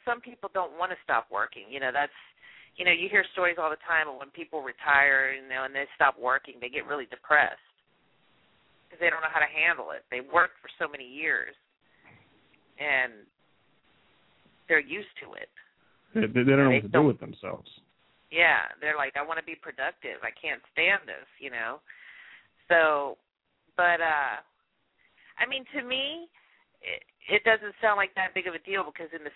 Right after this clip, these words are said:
Speaker 1: state of Texas, they can fire you for, because they don't like your hair. You know, and for,
Speaker 2: <laughs>
Speaker 1: that's one of the crappy things about Texas is there's, like, no rights for the worker. They can fire you for whatever reason. They don't even have to have a reason. They don't even have to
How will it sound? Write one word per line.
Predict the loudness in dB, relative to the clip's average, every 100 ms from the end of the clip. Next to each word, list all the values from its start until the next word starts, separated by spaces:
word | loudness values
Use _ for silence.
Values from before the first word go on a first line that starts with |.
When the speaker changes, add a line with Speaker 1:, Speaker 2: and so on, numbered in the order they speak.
| 0
Speaker 1:
state | 4 4
of | 2
Texas, | 2 2 0 -14 -6
they | -4 -4
can | -8 0
fire | 4 6
you | 4 0 -6
for, | -4 -2 -4 -8 _
because | -16 -8
they | 0 0
don't | 2
like | 0 -2
your | -6
hair. | -2 0 2 0 -6 -18 _ _ _ _ _ _
You | 0
know, | 4 4
and | 2 -2
for, | 0 2
Speaker 2:
<laughs> | 2
Speaker 1:
that's | 2 0 -2
one | -2
of | 0
the | -4
crappy | -4 0 2 0 -6 -12
things | -14 -12
about | -4 -2 -2 -4
Texas | -4 -4 -16 -20
is | -18 -6
there's, | -6 -2
like, | -4 -4
no | -2 0 2
rights | 4 4 0 -12 -14
for |
the | -14
worker. | -8 -6 -4 -6 -8 -10 _
They | 0 2
can | 0 -2
fire | 4 6 4
you | 0 -8 -14
for | -10
whatever | -10 -2 2 2 0 -4 -4 -8
reason. | -14 -14 -2
They | 0
don't | 2 0
even | -4
have | 0 0 -2
to | -4
have | -4 -4
a |
reason. | -12 -18 -20 -20 _ _
They | 2 4
don't | 4
even | 0
have | -4
to | -6